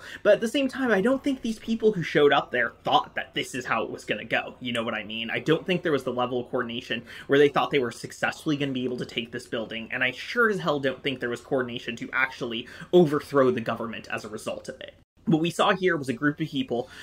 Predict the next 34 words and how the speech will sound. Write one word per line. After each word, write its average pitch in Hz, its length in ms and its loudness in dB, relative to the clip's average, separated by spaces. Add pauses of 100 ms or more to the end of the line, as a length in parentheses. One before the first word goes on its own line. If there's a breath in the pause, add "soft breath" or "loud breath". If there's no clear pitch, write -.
(120 loud breath)
who 165 320 4
are 117 480 0 (200)
very 240 220 2
unhinged 147 840 -2
in 120 120 -6
their 107 100 -4
politics - 580 -6
and 120 200 -6
very 131 440 2
willing 147 360 2
to 135 80 -8
take - 240 -10 (160)
big 139 240 2 (160)
risks - 500 -8
in 131 160 -8
terms 113 260 -6
of 127 100 -4
their 113 120 -6
lives 113 380 -4
and 113 80 -12
criminal 123 280 -6
liability 139 720 0 (240 loud breath)
for 147 160 6
this 120 340 0 (440)
apocalyptic 123 800 0
cult - 460 0
of 90 140 -8
Trump 131 380 -2
and 117 120 -6
QAnon 120 520 0
that - 140 -8
they 123 120 -6
believe 110 360 -10
in. 87 160 -8